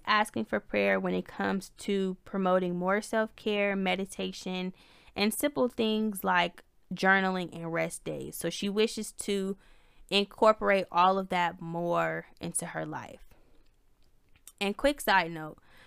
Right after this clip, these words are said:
before I pray about this and just in general, if you haven't already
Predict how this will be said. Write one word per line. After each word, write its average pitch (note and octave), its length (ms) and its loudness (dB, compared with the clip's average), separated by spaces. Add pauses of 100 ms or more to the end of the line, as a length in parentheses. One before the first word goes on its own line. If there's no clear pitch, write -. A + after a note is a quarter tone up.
before B3 260 4
I B3 140 8
pray G#3+ 300 2
about F#3+ 340 4
this F#3 340 -2
and F3+ 120 -4
just F3 200 -6
in F3+ 120 -4
general, E3 500 -6 (640)
if A3 160 6
you B3+ 140 4
haven't C#4+ 300 6
already G#3 720 4